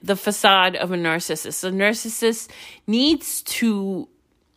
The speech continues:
be praised by the outside world, and then they're bad people behind closed doors.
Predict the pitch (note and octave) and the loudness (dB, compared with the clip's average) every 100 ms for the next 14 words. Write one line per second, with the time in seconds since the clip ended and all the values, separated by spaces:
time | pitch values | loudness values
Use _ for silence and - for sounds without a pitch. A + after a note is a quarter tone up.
0 | _ - E3 A3+ A#3+ G#3+ - - G#3+ G3 | _ -8 2 4 4 0 -4 2 6 6
1 | D3 - - F#3+ F#3 F3+ - G3 A3 - | 2 -4 0 4 4 2 2 4 4 4
2 | C4 G#3 F#3 G#3 C4 F#3 D#3 C#3+ - - | 6 6 6 4 6 8 6 0 -8 -18
3 | - - - - G#3+ G#3 G3 F#3+ F#3+ F#3 | -20 -20 -10 2 4 6 6 6 2 0
4 | - E3 A3 G#3+ A3+ A#3+ D4+ G#3 A#3+ B3+ | -2 4 6 6 6 6 6 2 -4 0
5 | A3+ F#3 G3 G3+ F#3 F3+ F#3+ F3+ E3+ G3 | 0 2 0 0 0 0 0 0 2 2
6 | D#3 - - | 2 -2 -12